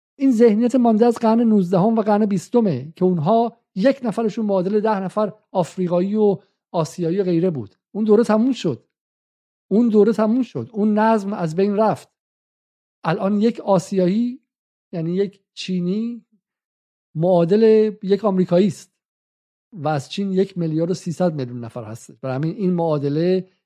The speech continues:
بیشتر و بیشتر عوض خواهد شد. برای همین می‌گم این حرفا حرفای شعار داخل کتاب و حرفای گندگویی نیست.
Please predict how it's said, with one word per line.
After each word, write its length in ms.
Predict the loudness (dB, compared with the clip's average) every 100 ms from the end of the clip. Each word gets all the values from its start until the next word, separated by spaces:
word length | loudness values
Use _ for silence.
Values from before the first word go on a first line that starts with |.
| _ _ _ -4
بیشتر 360 | -4 -2 -2
و 40 | -2
بیشتر 320 | -2 -2 -2
عوض 300 | -2 -8 -8
خواهد 240 | -10 -10
شد. 140 | _ _ _ _ _ 0
برای 140 | 2
همین 120 | 4
می‌گم 140 | 2 2
این 100 | 0
حرفا 320 | 0 0 0
حرفای 380 | 0 0 0 -2
شعار 640 | -4 -6 0 2 2 0 _ _ -2
داخل 400 | 0 0 -2 -4
کتاب 640 | -4 -8 -4 0 0 -2 _ _ -6
و 420 | -2 0 -2 -6 _ -8
حرفای 420 | -6 -4 -2 0
گندگویی 560 | 2 2 2 2 0
نیست. 300 | 0 -4 -10